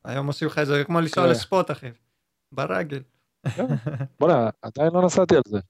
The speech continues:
Speaker 1: זה בנק חמודה, אחי.
Speaker 2: עדיין לא
Speaker 1: זה,
Speaker 2: נסעתי.
Speaker 1: זה, היום עם הסקייט פארקים זה כבר,
Speaker 2: אני
Speaker 1: זה, זה כזה, זה כזה נוסטלגיה, זה כזה רוע, אתה יודע, זה כזה
Speaker 2: כן,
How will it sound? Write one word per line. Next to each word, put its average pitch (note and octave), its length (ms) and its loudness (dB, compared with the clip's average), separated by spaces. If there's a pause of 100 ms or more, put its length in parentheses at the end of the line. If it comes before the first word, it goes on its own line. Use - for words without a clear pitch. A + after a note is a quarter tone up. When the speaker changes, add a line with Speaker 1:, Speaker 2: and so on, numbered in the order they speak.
(140)
Speaker 1:
זה G3 80 -10
בנק A#3+ 220 0
חמודה, B3+ 440 2
אחי. - 120 0
Speaker 2:
עדיין C3+ 180 4
לא D#3 80 2
Speaker 1:
זה, D3+ 60 2
Speaker 2:
נסעתי. C#3+ 300 2
Speaker 1:
זה, D3 300 2
היום E3 220 4
עם E3+ 100 4
הסקייט E3+ 320 0
פארקים F3+ 320 0
זה D3+ 100 0
כבר, D3+ 180 -4
Speaker 2:
אני C#3+ 80 -2 (680)
Speaker 1:
זה, - 40 -2
זה C3 140 -8
כזה, B2+ 280 -8 (160)
זה C3+ 180 -6
כזה C#3 260 -2
נוסטלגיה, G#3 680 0
זה C#3 80 -2
כזה C3+ 260 -4 (440)
רוע, C#3+ 480 2
אתה C3 140 -8
יודע, D#3+ 240 -2
זה C#3 60 -6
כזה C3 440 -6 (480)
Speaker 2:
כן, C4+ 240 8